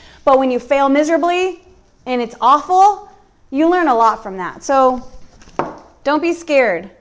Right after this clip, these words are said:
If you have an idea in your brain, just try to make it happen. If it doesn't work out,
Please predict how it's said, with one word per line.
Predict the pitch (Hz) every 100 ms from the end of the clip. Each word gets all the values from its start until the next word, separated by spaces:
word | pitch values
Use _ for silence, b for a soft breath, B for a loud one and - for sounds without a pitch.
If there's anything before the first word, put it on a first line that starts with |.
| _
If | 240 262
you | 269
have | 277 311
an | 330 349
idea | 339 302 294 294
in | 254 262
your | 285
brain, | 269 254 240 240 247
just | 226 226
try | 262 240
to | 240
make | 240 240
it | 240
happen. | 226 226 190
If | 220 226
it | 214
doesn't | 262 262 262
work | 262 269
out, | 294 320 381 -